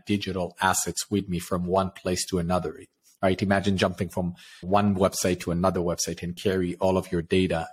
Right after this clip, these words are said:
and assets from one place to another. That's a big promise of what the metaverse should enable.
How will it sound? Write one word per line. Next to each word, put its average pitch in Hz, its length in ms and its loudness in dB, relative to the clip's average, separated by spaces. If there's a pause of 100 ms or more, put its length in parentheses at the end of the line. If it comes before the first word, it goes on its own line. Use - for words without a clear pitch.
and 85 200 -4
assets 92 360 -4
from 87 180 -4
one 87 180 0
place 87 260 -6
to 98 100 -2
another. 120 280 2 (280)
That's 147 200 2
a 156 60 4
big 113 420 2
promise 95 420 0
of 90 120 -2
what 90 140 -2
the 90 80 -2
metaverse 90 400 -2
should 90 180 -4
enable. 92 480 0